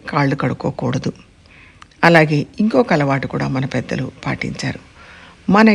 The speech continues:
ఇంట్లో నుంచి ఎవరైనా ఊరికి వెళ్తున్నారు, ప్రయాణం అయ్యారు అంటే, వాళ్ళు బయలుదేరగానే ఇల్లు ఊడవడం, ఇంటి ముందు ఊడ్చి చల్లడం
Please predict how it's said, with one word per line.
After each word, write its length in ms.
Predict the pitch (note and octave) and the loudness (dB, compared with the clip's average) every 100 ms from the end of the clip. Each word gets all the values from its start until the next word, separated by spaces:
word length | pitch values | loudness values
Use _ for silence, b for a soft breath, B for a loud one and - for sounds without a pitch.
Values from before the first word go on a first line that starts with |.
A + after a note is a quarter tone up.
| F#3+ | 4
ఇంట్లో 320 | G3+ G#3+ A#3 | 2 4 4
నుంచి 260 | F#3+ D#3+ D3+ | 4 2 0
ఎవరైనా 420 | D3+ D3 D3 D3 C#3+ C#3 C3+ - - F2 | 0 0 0 0 -2 -4 -6 -10 -10 -2
ఊరికి 280 | F2+ F2 - | -2 0 -4
వెళ్తున్నారు, 600 | B2 - - A#2+ - - - - - | -4 -6 -8 -6 -8 -10 -18 -20 -6
ప్రయాణం 420 | D3 D3+ D3+ C#3 | -2 0 -2 -2
అయ్యారు 400 | B2+ - - - - | -4 -6 -8 -12 -12
అంటే, 300 | - C#2 - B2 D3 - B B B _ | -8 -6 -4 -4 -6 -8 B B B _
వాళ్ళు 260 | - C#3+ C3+ | 0 2 2
బయలుదేరగానే 1120 | C#3 C#3+ G3 A3+ A3 G#3+ G3+ G#3 G#3 G#3+ A3 G#3+ - - | 0 2 2 2 2 2 2 0 2 2 2 2 -4 0
ఇల్లు 220 | D#3+ D3+ | 2 2
ఊడవడం, 460 | D3 C#3+ C3+ C3+ C#3 - B B - | 2 0 -2 -2 -4 -6 B B -4
ఇంటి 200 | - D#3 D#3+ | -2 0 0
ముందు 260 | D#3+ C#3 C#3 | 0 -2 -2
ఊడ్చి 300 | E3 F3+ E3+ | -2 -2 -2
చల్లడం 440 | - C#3 B2+ C3 | -2 -2 -2 -4